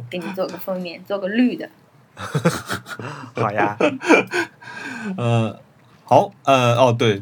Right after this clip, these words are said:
Speaker 3: 他刚问我我的创作过程，因为我觉得，就像我给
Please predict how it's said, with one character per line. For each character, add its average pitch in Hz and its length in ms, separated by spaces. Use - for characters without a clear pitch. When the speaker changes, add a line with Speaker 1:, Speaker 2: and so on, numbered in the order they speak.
Speaker 3:
他 165 160
刚 170 240
问 175 180
我 104 180
我 104 160
的 107 60
创 160 220
作 135 120
过 117 180
程， 95 260
因 196 140
为 190 160
我 139 120
觉 156 160
得， 190 240
就 208 140
像 190 100
我 139 180
给 107 480